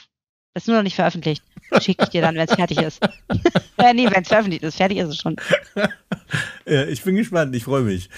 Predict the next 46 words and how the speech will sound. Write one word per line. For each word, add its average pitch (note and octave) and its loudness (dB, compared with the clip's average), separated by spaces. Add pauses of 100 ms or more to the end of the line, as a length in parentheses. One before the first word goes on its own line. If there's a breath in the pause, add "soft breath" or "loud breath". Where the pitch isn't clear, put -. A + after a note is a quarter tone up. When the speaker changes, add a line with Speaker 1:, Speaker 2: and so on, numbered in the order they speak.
(240 loud breath)
Speaker 2:
Ähm, A2+ 0 (680 loud breath)
äh, - -14 (120)
also B2+ 2
ich C3 -4
habe C3+ 0
ja A#2 0
mit A#2+ 0
Ruth A#2 -2
Maria B2 2
Mattes A#2+ -2
auch A#2 -4
ein A#2 2
Herausgeberwerk A#2 2
rausgebracht, A#2 0
das A2+ -4
heißt, C3 0
„Was G2 -2
braucht G#2 -4
Führung A2+ 0
heute A2 0
wirklich?“ B2 -2 (420 loud breath)
Ähm, A#2+ 4
und A#2+ -2
das A2 -2
war A2 4
aber A2+ 2
auch A2 -4
ein A2+ 0
sehr A2+ 2
interdisziplinärer G#2+ 0
Ansatz, G2 -4
von F#2+ -4
Speaker 1:
Mhm. F#2 2
Speaker 2:
daher F#2+ 2 (320 loud breath)
viele A2 -2
mitgeschrieben G#2+ -2
haben. F2+ -6 (380 loud breath)
Von B2+ -2
daher C3 2
bin B2 -2
ich, B2 -4
äh, A#2 -2 (100)
bin C#3+ 2
ich E3 0
oft - -10
gespannt. G#2+ -2